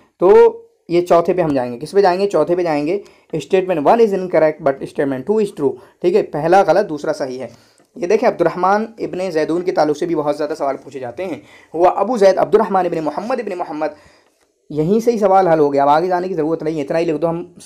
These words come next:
हल कर लेंगे सवाल, पीछे भी आ चुका है पीवाईक्यूज़ में शायद। अशबिलिया से हैं, उंदलुस में,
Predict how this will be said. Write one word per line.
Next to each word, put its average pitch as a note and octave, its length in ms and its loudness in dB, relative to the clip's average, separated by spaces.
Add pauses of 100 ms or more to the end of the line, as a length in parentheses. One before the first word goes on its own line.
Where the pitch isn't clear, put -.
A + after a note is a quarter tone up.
हल C#3+ 120 -4
कर C#3+ 140 0
लेंगे B2+ 220 -4
सवाल, A#2 260 -6
पीछे C#3+ 220 -8
भी D3 80 -4
आ C#3 120 0
चुका C#3+ 240 -4
है A2+ 140 -10 (280)
पीवाईक्यूज़ C#3 420 -2
में B2 80 -14
शायद। F#3 300 0 (1160)
अशबिलिया G3 500 4
से G#3+ 120 -2
हैं, G3+ 120 2
उंदलुस F#3 360 0
में, A3+ 180 -2